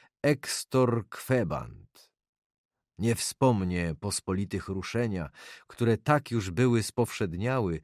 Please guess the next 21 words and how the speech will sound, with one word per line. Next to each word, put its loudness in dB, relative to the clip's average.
że 4
nam 4
jako 2
na 2
pańskie 0
za 2
leda 2
huczkiem -2
tatarskim 0
w -14
Ukrainie 2
rozkazowano -2
i 6
mogliśmy 4
tak -2
kwerulari, 2
jako 2
niegdy 4
Macedonii 2
przed -4
swoim 0